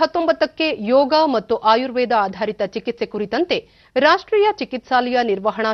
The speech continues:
ಶಿಷ್ಟಾಚಾರದ ವಿವರ ನೀಡಿದ ಅವರು, ಆಯುರ್ವೇದ ನಮ್ಮ ದೇಶದ ಹಾಗೂ ಇಡೀ ವಿಶ್ವದ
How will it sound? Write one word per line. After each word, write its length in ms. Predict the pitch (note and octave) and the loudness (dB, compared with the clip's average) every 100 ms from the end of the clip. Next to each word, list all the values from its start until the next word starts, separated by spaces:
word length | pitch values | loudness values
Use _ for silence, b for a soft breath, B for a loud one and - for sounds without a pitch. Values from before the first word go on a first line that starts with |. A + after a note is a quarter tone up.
| - | -4
ಶಿಷ್ಟಾಚಾರದ 640 | G3 A#3+ A3 G#3+ F#3 F3 F3 | -6 -4 -2 -2 -2 -2 -4
ವಿವರ 180 | G#3 A#3 G3+ | -2 0 0
ನೀಡಿದ 240 | F3 F3 F3 | -2 -4 -2
ಅವರು, 200 | F#4+ E4 - b b b b | -2 -4 -6 b b b b
ಆಯುರ್ವೇದ 600 | C#4 F4+ A#4 G4+ F#4 F4 F4+ C#4 A#3 | 2 4 2 0 -2 0 0 0 -4
ನಮ್ಮ 160 | A3+ A3 F3+ | -2 -4 -2
ದೇಶದ 320 | A#3 - C4+ D#4 F4+ - | -4 -4 -2 -2 -2 -2
ಹಾಗೂ 280 | G3+ G#3 F#4+ b b D4 D#4+ | -2 -2 -4 b b 0 2
ಇಡೀ 160 | F#4 G4 G#3+ | 2 2 0
ವಿಶ್ವದ 340 | B3 - C#4 | -6 -4 -2